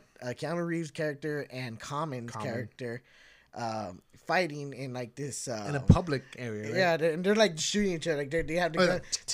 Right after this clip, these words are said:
Speaker 1: they have the guns un-,
Speaker 2: <laughs>
Speaker 1: underneath their jackets and just, like,
Speaker 2: <laughs> Yeah.
Speaker 1: and there's, like, and the people are just straight up just, like, walking and
Speaker 2: <laughs>
Speaker 1: not,
Speaker 2: Yeah.
Speaker 1: not, you know, not, they don't even know what's going on.
Speaker 2: Does he, like, stab him and just leave him there?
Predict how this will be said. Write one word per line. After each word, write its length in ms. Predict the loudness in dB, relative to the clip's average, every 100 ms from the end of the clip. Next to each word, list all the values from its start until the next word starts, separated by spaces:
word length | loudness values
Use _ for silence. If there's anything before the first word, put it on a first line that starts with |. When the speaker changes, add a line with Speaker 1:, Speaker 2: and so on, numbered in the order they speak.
| 0
Speaker 1:
they 60 | 2
have 120 | 4
the 60 | 4
guns 280 | 8 10 12
un-, 200 | 10 6
Speaker 2:
<laughs> 0 |
Speaker 1:
underneath 480 | 4 2 0 -4 0
their 340 | 2 4 2
jackets 400 | 0 0 0 -2
and 80 | -8
just, 120 | -6
like, 120 | -6 -8 _ -8
Speaker 2:
<laughs> 400 | -4 -4 -4 -8 -12 _ _ _ _
Yeah. 580 | -4 6 6 8 6 6
Speaker 1:
and 120 | 6
there's, 180 | 6 8
like, 160 | 4 2 -12 -2 2
and 220 | 2 2
the 60 | 0
people 220 | 0 0
are 60 |
just 180 | 0 0
straight 240 | 2 4 2
up 80 |
just, 180 | 0 -2
like, 140 | -2 -2
walking 560 | 2 2 2 -4 -4 -2
and 420 | -2 -2 -2 4
Speaker 2:
<laughs> 40 |
Speaker 1:
not, 120 | 6
Speaker 2:
Yeah. 60 | 8 6
Speaker 1:
not, 100 | 6 -2 -16 -20 -20 _
you 160 | -2
know, 120 | 2 2
not, 300 | 4 2 4
they 120 | 4
don't 140 | 4
even 180 | 2 2
know 100 | 2
what's 180 | 0 0
going 240 | -2 0
on. 180 | -2 6
Speaker 2:
Does 140 | 6
he, 100 | 8
like, 180 | 6 4
stab 340 | 2 8 8 8
him 120 | 6
and 100 | 4
just 160 | 0 2
leave 180 | 0
him 120 | 0 0
there? 280 | 0 -2